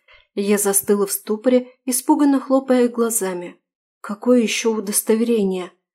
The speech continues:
Нас что, сейчас арестуют? А потом объясни этим бдительным блондинам, что я сбежала от мужа генерала,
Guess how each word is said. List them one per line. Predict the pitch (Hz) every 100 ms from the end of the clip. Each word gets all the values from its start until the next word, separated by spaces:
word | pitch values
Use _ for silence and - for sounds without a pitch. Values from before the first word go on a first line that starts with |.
| _
Нас | 214 226 -
что, | - 202
сейчас | 185 202 - 214 208
арестуют? | 202 - 240 294 311 - _ _ _ _
А | 226
потом | 240 247 262
объясни | 240 220 220 254 285
этим | 294 269 226
бдительным | 196 226 247 214 214 214
блондинам, | 202 202 208 220 311 285
что | - 202
я | 226
сбежала | 220 208 208 240 254
от | 208
мужа | 214 220 208
генерала, | 196 202 202 220 302 294